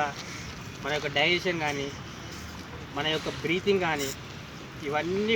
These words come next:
ఉపయోగకరం ఈ చక్రాసనం వల్ల. ఒక రకంగా చెప్పాలంటే ఈ చక్రాసనం అనేది సర్వరోగ నివారణ. మనకి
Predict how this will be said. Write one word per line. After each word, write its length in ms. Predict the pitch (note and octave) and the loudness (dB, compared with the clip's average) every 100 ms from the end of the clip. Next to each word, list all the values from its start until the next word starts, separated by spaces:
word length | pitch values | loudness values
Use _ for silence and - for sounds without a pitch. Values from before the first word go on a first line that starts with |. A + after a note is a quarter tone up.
| G3 | 6
ఉపయోగకరం 500 | F3 F#3 F3+ C#3 A#2 - - - | 6 4 4 0 -4 -8 -10 -6
ఈ 20 | D3+ - | -6 -4
చక్రాసనం 460 | D3+ F#3 F3 E3+ B2+ | 0 0 0 0 -4
వల్ల. 140 | A2+ - - - - - - - - | -6 -8 -10 -10 -10 -10 -8 -8 -8
ఒక 100 | - D#3+ | -2 2
రకంగా 240 | D#3+ F#3 F#3+ | 2 4 4
చెప్పాలంటే 440 | F#3 F#3 F3+ F3+ G3+ F#3 | 6 6 4 4 4 4
ఈ 20 | E3+ | 2
చక్రాసనం 460 | E3 F#3+ F#3 F#3 F#3 | 0 4 4 6 4
అనేది 300 | F3+ F3 F#3+ B3 - - - - - - | 4 4 6 4 2 -4 -2 -2 -2 0
సర్వరోగ 420 | D#3+ F3 F#3+ G3+ G3+ G3 | 4 8 8 8 8 8
నివారణ. 340 | E3+ E3+ D3 A2+ - - - - - - - - - - | 10 10 10 4 2 2 2 0 0 0 0 -2 -4 0
మనకి 240 | D3 E3 | 2 4